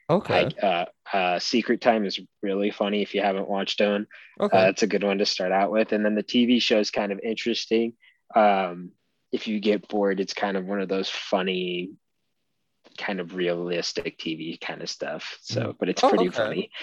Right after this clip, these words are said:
Speaker 2: Um, but he is hilarious, like, absolutely hands down one of my favorite comedians.
Speaker 1: Mm-hmm. I'll have to
Speaker 2: So,
Speaker 1: check that out.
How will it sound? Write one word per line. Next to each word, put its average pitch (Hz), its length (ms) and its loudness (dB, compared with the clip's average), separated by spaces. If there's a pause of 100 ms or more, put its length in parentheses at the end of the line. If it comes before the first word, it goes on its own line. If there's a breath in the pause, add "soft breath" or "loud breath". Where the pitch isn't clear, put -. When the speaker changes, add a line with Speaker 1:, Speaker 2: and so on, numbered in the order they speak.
(240 loud breath)
Speaker 2:
Um, 104 300 8
but - 140 4
he 143 360 8
is 101 100 4
hilarious, 87 960 -2
like, - 220 -4 (180)
absolutely - 920 0
hands 80 280 -2
down 87 200 2
one 82 100 0
of 85 60 -4
my 82 120 0
favorite 90 320 0
comedians. 80 720 -4 (200)
Speaker 1:
Mm-hmm. 120 180 -4 (180)
I'll 127 160 2
have - 140 2
to - 0 -
Speaker 2:
So, 277 60 -4
Speaker 1:
check 165 200 0
that 147 160 0
out. 85 400 -4